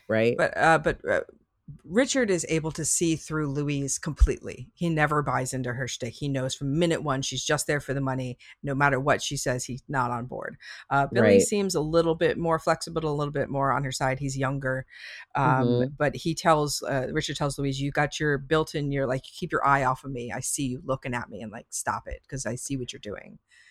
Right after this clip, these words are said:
Speaker 1: Yeah, because she, he's like, "You find a way basically to, like, angle in on everybody. Like, I see how you work a room." Like, he,
Speaker 2: Mm-hmm.
Speaker 1: 'cause he's like, "I see the con. I see how you work the room. Like, stop trying to con me. I'm,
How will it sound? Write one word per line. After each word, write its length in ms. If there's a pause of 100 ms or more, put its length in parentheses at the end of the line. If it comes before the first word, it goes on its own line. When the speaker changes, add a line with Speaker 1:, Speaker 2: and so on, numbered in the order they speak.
(220)
Speaker 1:
Yeah, 200
because 300
she, 160
he's 180
like, 160
"You 80
find 240
a 40
way 120
basically 460
to, 80
like, 260
angle 300
in 100
on 100
everybody. 460
Like, 220
I 80
see 320
how 100
you 160
work 240
a 60
room." 300 (300)
Like, 180
he, 100
Speaker 2:
Mm-hmm. 80
Speaker 1:
'cause 40
he's 220
like, 160
"I 60
see 160
the 100
con. 500
I 40
see 180
how 80
you 160
work 160
the 80
room. 420
Like, 200
stop 380
trying 160
to 60
con 300
me. 260
I'm, 220